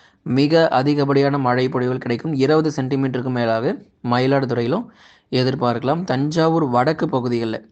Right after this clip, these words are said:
அஹ், தஞ்சாவூர் வடக்கு பகுதிகளில், அஹ், மழை பொறுத்த வரைக்கும், அஹ், ரொம்ப தீவிரமாக இருக்கும். கும்பகோணம் மற்றும் அதன் சுற்றுவட்டார பகுதிகளில் மிக கனமழை கடுமையாக இருக்கும்.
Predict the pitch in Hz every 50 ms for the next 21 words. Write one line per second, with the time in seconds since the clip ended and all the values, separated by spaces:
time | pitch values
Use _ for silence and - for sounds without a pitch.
0 | _ - 131 123 123 123 120 123 117 123 127 135 135 131 - 147 135 131 127 135
1 | 143 139 120 117 117 135 143 - - - 131 127 127 123 127 120 117 113 127 202
2 | 349 - _ _ _ - - - - _ _ - - 123 123 120 123 123 127 131
3 | 139 151 156 - - 135 127 123 123 120 120 117 110 - 104 101 - _ - -
4 | 131 123 123 123 131 147 156 147 151 143 139 139 135 135 131 127 123 113 117 -
5 | 170 160 - 147 160 175 180 180 170 170 170 170 160 147 139 - 147 143 135 127
6 | 127 123 120 - 123 135 139 127 131 127 123 127 120 120 117 120 117 117 120 147
7 | 208 - - _ _ _ _ _ _ _ - 123 139 143 147 151 175 175 165 160
8 | 156 143 139 135 139 147 143 131 127 131 135 139 139 135 131 123 120 113 113 131
9 | 175 240